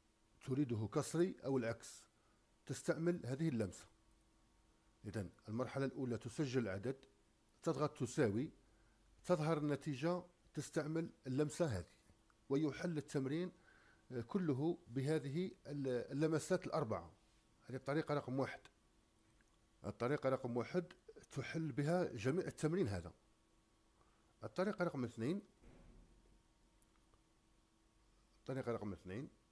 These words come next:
بهذا الشكل. ما هو البسط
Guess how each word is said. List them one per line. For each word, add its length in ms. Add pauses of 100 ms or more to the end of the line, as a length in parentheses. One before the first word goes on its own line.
بهذا 240
الشكل. 360 (2500)
ما 140
هو 220
البسط 360